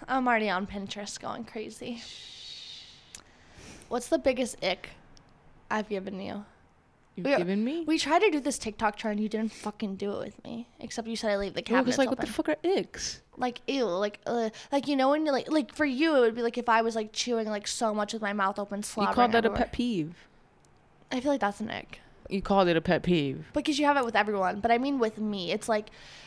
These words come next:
Speaker 1: like, you know when you're dating, <sighs> no, okay, no, this is a good example. Have you ever been on a first date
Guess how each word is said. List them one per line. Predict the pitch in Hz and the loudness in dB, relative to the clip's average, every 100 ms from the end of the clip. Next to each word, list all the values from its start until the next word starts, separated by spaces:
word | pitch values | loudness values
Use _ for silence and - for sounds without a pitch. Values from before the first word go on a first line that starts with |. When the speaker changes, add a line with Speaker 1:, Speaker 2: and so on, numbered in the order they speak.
| - | -2
Speaker 1:
like, | 349 - | 0 2
you | 330 | 2
know | 320 | 4
when | 349 | 2
you're | 359 330 | 2 2
dating, | 254 262 277 277 269 - - | 2 2 0 -2 -4 -8 -10
<sighs> | - - 254 | -4 -4 -2
no, | 285 214 | 0 0
okay, | 226 - 220 | -2 -10 -8
no, | 233 233 | -8 -4
this | 226 233 | -4 -4
is | 220 | -2
a | |
good | 208 | -2
example. | 101 220 - - - - - - - | -2 -6 -8 -8 -8 -12 -14 -18 -10
Have | 262 277 | -2 2
you | |
ever | 277 381 | 4 4
been | 277 233 208 202 214 - | 4 4 4 2 -2 -2
on | 208 | -2
a | |
first | 208 202 202 - | -2 -4 -4 -6
date | - 123 113 - | -6 -6 -8 -10